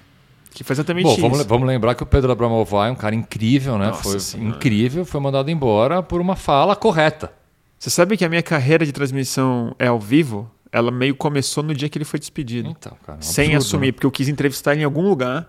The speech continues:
Speaker 2: Aham.
Speaker 1: e chamei ele pra fazer uma live comigo, isso em dois mil e onze.
Speaker 2: Aham.
Speaker 1: Foi quando, pouco
Speaker 2: Por,
Speaker 1: antes dele assumir, ele
Speaker 2: por
Speaker 1: foi,
Speaker 2: uma
Speaker 1: já foi
Speaker 2: fala
Speaker 1: despedido.
Speaker 2: co-, absolutamente acertada.
Speaker 1: Mas a Dilma viajou, né? Naquela
Speaker 2: É.
Speaker 1: época, aquele projeto depois,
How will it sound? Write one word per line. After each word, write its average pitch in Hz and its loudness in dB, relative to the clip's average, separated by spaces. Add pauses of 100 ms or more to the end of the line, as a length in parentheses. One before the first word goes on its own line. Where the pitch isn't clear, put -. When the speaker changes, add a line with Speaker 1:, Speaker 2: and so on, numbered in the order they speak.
(140)
Speaker 2:
Aham. 101 -8
Speaker 1:
e 120 -10
chamei 127 0
ele 127 -4
pra - -20
fazer 127 -4
uma 127 0
live 117 0
comigo, 123 -4
isso - -10
em - -6
dois 120 0
mil 131 -4
e 151 -4 (140)
onze. 113 -4
Speaker 2:
Aham. 120 -12 (320)
Speaker 1:
Foi - -6
quando, 120 -2 (600)
pouco - 6
Speaker 2:
Por, 180 2
Speaker 1:
antes 170 -4
dele 151 -2
assumir, 143 0
ele 165 0
Speaker 2:
por - 4
Speaker 1:
foi, 139 2
Speaker 2:
uma 113 2
Speaker 1:
já 110 0
foi - 4
Speaker 2:
fala 120 4
Speaker 1:
despedido. 117 -6
Speaker 2:
co-, - -4
absolutamente 139 0
acertada. 123 4 (100)
Speaker 1:
Mas 160 2
a 147 2
Dilma 143 -4
viajou, 117 -4
né? 104 -12
Naquela 123 -4
Speaker 2:
É. 120 0
Speaker 1:
época, 120 -6
aquele 139 -8
projeto 117 -6
depois, 123 -2